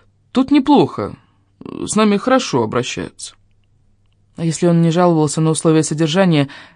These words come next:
не следовало протестовать и мне. Проблема была в хроническом одиночестве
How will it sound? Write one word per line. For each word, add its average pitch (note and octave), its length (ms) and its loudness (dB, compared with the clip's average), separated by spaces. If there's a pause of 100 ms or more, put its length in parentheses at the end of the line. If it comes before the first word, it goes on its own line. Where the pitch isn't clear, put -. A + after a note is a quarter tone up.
(140)
не F#3 200 4
следовало F#3+ 400 2
протестовать F#3+ 760 -4
и G#3+ 40 0
мне. C3+ 260 0 (680)
Проблема E3+ 400 2
была D3 200 2
в C#3 60 -2
хроническом E3 600 0
одиночестве D#3 640 0